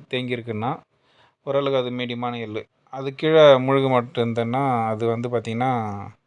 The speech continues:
அது எடுக்கக்கூடாத எள்ளு. ஏன்னா, அதுல ஆயில் கண்டென்ட் கம்மியா இருக்கும். அது எதுவும் யூஸ் ஆகாது. நீங்க வந்து பார்த்தீங்கன்னா,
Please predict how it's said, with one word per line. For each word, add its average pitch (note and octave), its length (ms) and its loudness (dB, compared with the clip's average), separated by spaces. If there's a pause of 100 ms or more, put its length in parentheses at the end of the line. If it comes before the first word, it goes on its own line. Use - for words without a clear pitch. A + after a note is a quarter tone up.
(580)
அது B2+ 240 0 (380)
எடுக்கக்கூடாத B2 560 4
எள்ளு. A#2 200 2
ஏன்னா, C3 200 4
அதுல A#2+ 360 6
ஆயில் - 20 2
கண்டென்ட் A#2 360 -2
கம்மியா A#2 300 0
இருக்கும். A#2 420 -2
அது A#2 260 -4
எதுவும் A#2+ 220 0
யூஸ் A#2 240 0
ஆகாது. A#2 340 -2 (1300)
நீங்க C#3+ 220 -6
வந்து D3+ 200 -4
பார்த்தீங்கன்னா, C3+ 440 0